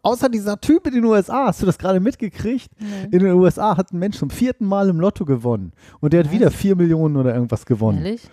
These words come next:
Speaker 2: Nee, hab
Speaker 1: Ja.
Speaker 2: ich nicht mitbekommen.
Speaker 1: Ja, ja, ja, ja, ja.
Speaker 2: Was macht der? Was
Speaker 1: Ich weiß nicht. Lotto, U S A, Jack, das muss doch eigentlich hier durch die Presse. Äh, Lotto knackt, hier, Lotto-Spieler knackt unfassbaren Jackpot, ist jetzt Milliardär? Nee.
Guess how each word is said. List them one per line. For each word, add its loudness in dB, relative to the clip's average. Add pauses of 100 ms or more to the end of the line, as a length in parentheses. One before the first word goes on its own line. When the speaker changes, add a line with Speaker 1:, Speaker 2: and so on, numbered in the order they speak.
(160)
Speaker 2:
Nee, -10
hab -6
Speaker 1:
Ja. 4
Speaker 2:
ich -4
nicht -10
mitbekommen. -16
Speaker 1:
Ja, 4
ja, 4
ja, 2
ja, -2
ja. -4 (100)
Speaker 2:
Was -14
macht -12
der? -12 (240)
Was -20
Speaker 1:
Ich -2
weiß 2
nicht. 2
Lotto, -2
U 2
S 2
A, 0
Jack, -4
das -6
muss -4
doch -4
eigentlich -2
hier 2
durch -2
die -10
Presse. -4 (1400)
Äh, 2 (320)
Lotto 0
knackt, 0 (140)
hier, 4 (160)
Lotto-Spieler -4
knackt -4
unfassbaren 0
Jackpot, -2
ist -6
jetzt -6
Milliardär? 0
Nee. 2